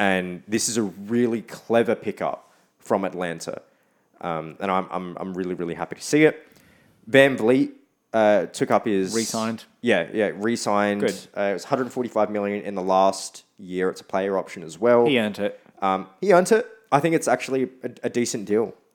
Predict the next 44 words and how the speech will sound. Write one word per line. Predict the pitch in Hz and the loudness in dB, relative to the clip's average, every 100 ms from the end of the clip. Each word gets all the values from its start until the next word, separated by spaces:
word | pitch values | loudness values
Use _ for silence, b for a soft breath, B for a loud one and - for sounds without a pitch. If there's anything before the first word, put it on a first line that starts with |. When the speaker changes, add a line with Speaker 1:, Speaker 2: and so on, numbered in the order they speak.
| - | -6
Speaker 1:
for | 107 | -2
what | 98 98 | 0 -2
they're | |
trying | 95 98 | -4 -4
to | 95 | -2
do. | 98 98 | 0 0
They, | 98 | -2
they've | 92 101 90 - - | -4 -8 -8 -10 -4
gotta | 104 98 87 | 0 0 0
just | - - | -8 -10
get | 90 | -8
better | 104 92 | -4 -4
and | 90 | -4
better | 87 85 | -4 -2
and | 85 | 2
better. | 107 | 2
Speaker 2:
Good. | 113 117 117 107 - | 4 4 2 -2 -18
He's | - 101 | -14 -8
on, | 104 | -2
Speaker 1:
Uh, | 90 87 | 0 2
Speaker 2:
he's | 87 104 | 0 -2
not | 113 | -4
too | - 107 | -2 0
old. | 107 104 101 - _ _ - - | 0 0 -4 -12 _ _ -20 -6
Speaker 1:
No, | 127 | 0
Speaker 2:
I | 117 | 2
like | 98 | 2
Speaker 1:
no, | |
Speaker 2:
Van | 90 | -2
Speaker 1:
he's | 90 87 | -2 -4
Speaker 2:
Vliet. | |
Speaker 1:
fine. | 80 87 85 90 95 | -2 -2 -4 -8 -2
Uh, | 95 92 92 82 - | 2 4 2 0 2
Bobby | 107 113 | 4 4
Portis | 104 101 104 104 | 2 0 0 -4
is | 92 | -4
joining | 98 92 92 90 90 - - | -2 -2 -4 -6 -12 -16 -8
Milwaukee | 95 87 95 95 | -4 0 0 0
on | 92 | -6
a | |
two-year | 90 104 95 92 | -6 -6 -2 -2
deal. | 101 110 110 | 2 2 4
It's | 139 143 156 - - - - | 8 10 10 6 -8 -18 0
questionable. | - 156 156 123 | 4 6 6 6